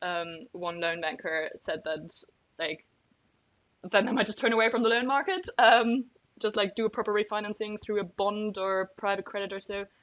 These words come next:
Um, so yeah, I think it's, it's more gonna come down to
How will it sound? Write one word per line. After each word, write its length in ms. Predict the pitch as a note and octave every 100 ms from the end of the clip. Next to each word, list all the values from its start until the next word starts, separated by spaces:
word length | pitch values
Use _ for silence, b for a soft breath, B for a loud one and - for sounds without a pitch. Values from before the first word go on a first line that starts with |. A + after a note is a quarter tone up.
| b b b _
Um, 440 | F#3 F3 E3+ E3+ -
so 140 | -
yeah, 140 | F3+ D#3
I 60 |
think 220 | G3 B3 G#3
it's, 200 | F3+ -
it's 160 | G#3 -
more 300 | G#3 F#3+ F#3+ F#3
gonna 240 | F#3 F3+
come 180 | - F#3
down 300 | F3+ F3 F3
to 320 | E3+ F3 E3+